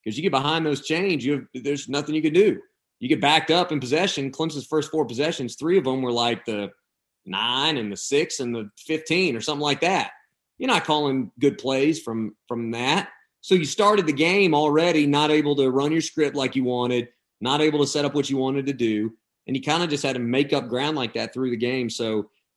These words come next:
this is the second game in a row that Clemson has not set the tone. And that's, that's a little bit surprising. Um, I think after the open day, we'll see a little more of that. And particularly, I would watch first down, if it, not the yards per first down, 'cause that can be easily thrown off by a sixty-yard bomb somewhere.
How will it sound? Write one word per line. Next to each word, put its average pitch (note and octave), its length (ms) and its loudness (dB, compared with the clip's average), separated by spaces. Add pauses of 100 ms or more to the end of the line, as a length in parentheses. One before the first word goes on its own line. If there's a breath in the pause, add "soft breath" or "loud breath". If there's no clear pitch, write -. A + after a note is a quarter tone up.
(100)
this D#3 160 -4
is D#3 100 -4
the C#3+ 60 -2
second A3+ 440 0
game E3+ 240 2
in D#3+ 60 0
a D3 80 0
row C#3 320 2
that A#2+ 160 -4
Clemson D3 420 -4
has A#2+ 220 -6
not B2 300 -4
set C3+ 260 -6
the - 80 -16
tone. A2+ 640 -6 (380)
And A2+ 440 -4
that's, C#3 360 -6
that's C#3+ 180 -4
a D3+ 60 -2
little F3+ 180 4
bit F3 140 0
surprising. A2+ 920 -2
Um, G#2 240 -6
I A#2 80 -4
think C#3 220 -4
after B2+ 240 -4
the A2+ 160 -2
open A2+ 240 -4
day, G#2+ 120 -2
we'll G#2+ 120 -8
see A#2+ 160 -6
a - 20 -2
little G#2+ 160 -4
more A#2 140 -6
of A2 60 -4
that. G2+ 120 -6
And A#2 100 -8
particularly, C#3 840 0 (200)
I C3 120 2
would D3 140 0
watch B2 420 -2 (320)
first D3+ 260 0
down, D#3+ 180 0
if C3+ 140 -4
it, - 120 -4 (120)
not E3+ 280 4
the A3+ 80 4
yards E3+ 360 4
per D#3+ 160 0
first D3 320 -2
down, C3 300 0
'cause A#2 100 -12
that D3 140 0
can D3 100 0
be C3+ 80 0
easily D3 360 0
thrown C#3 240 -2
off C3 180 -2
by A#2+ 160 2
a A#2+ 40 -4
sixty-yard C3+ 560 -2
bomb B2 260 -2
somewhere. G#2 580 -4